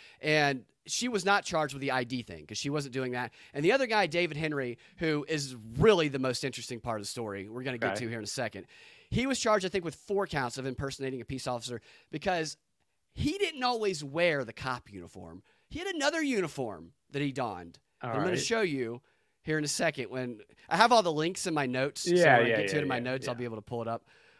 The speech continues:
Speaker 1: uh, on screen. And, and, yeah, let's talk about David Henry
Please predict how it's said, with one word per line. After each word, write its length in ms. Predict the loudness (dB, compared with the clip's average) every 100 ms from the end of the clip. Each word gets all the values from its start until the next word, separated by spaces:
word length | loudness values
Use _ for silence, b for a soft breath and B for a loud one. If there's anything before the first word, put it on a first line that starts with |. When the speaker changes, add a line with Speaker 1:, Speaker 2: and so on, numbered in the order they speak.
| b
Speaker 1:
uh, 260 | -6 -2 -2 -2
on 160 | -4
screen. 460 | -4 -2 0 0 -2 _ _ _ _ -20 _ -2
And, 120 | 0
and, 140 | 0 -2 0
yeah, 200 | 4 4
let's 180 | 4 0
talk 220 | 0 2
about 320 | 2 2 2
David 240 | -2 -2 0
Henry 400 | -4 -2 -4